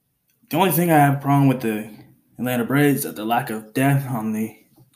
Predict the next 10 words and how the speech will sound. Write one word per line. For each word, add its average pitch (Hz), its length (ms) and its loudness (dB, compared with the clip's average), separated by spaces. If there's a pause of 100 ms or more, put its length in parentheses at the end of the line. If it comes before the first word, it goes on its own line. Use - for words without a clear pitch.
(140)
offense 135 440 -2
side 131 240 2
of 113 200 -4
the - 60 -20 (260)
offense. 143 680 0 (760)
But 131 160 0
there's 131 220 0
so 151 180 4
much 139 200 4
talent 147 540 2